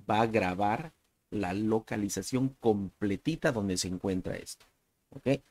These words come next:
No lo va a buscar en el mismo folder. Lo va a buscar en la localización completa donde le estoy dando ahorita,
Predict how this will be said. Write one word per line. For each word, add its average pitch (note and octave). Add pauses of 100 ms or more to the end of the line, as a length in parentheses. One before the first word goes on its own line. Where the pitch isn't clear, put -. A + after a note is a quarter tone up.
(120)
No A2
lo C#3+
va B2+
a B2
buscar A#2
en A2+
el F#2+
mismo G#2
folder. G#2+ (640)
Lo F#2+
va G2+
a A2
buscar A#2
en G#2
la F#2
localización F#2
completa A#2+
donde G2+
le F#2+
estoy G#2+
dando G#2+
ahorita, C3+